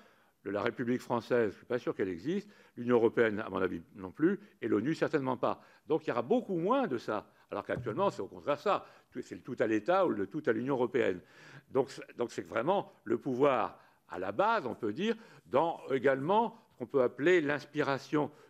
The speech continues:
du municipalisme libertaire et écologique de Murray Bookchin, qui inspire aussi bien, c'est pour ça que j'ai dit cinq millions,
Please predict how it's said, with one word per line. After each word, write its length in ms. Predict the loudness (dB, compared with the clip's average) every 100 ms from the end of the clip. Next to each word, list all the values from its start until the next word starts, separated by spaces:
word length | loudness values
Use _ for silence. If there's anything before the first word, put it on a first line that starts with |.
| _
du 160 | -8
municipalisme 920 | -6 -2 -4 -6 -2 0 2 0 -2 -4
libertaire 600 | -2 0 0 0 2 4
et 80 |
écologique 400 | 2 2 0 0
de 80 | -2
Murray 280 | 0 0 0
Bookchin, 520 | 0 -2 -2 -2 -2 -6 -12 -20 -20 -20 -4
qui 120 | 0
inspire 380 | 0 2 2 2
aussi 300 | 0 -4 -10
bien, 380 | -2 0 0 -4 -16 _ _ _ _ -16
c'est 100 | -10
pour 140 | -6
ça 120 | -4
que 80 | -4
j'ai 40 |
dit 120 | -4 -8
cinq 160 | -8
millions, 420 | -6 -6 -6 -6